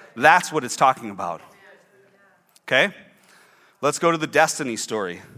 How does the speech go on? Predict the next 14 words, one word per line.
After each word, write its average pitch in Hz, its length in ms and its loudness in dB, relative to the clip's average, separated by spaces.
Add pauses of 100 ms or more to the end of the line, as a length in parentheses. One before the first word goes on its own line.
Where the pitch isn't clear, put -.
(420)
So 143 120 -2
there's 151 180 -2
a 151 80 2
third 180 380 0
storyline. 117 640 -2 (480)
And 127 100 -2
again, 135 300 0
these 127 180 -4
all 151 220 4
kind 151 200 -4
of 123 80 -2
run 135 260 -2
parallel, 110 560 0 (220)
right? 123 320 0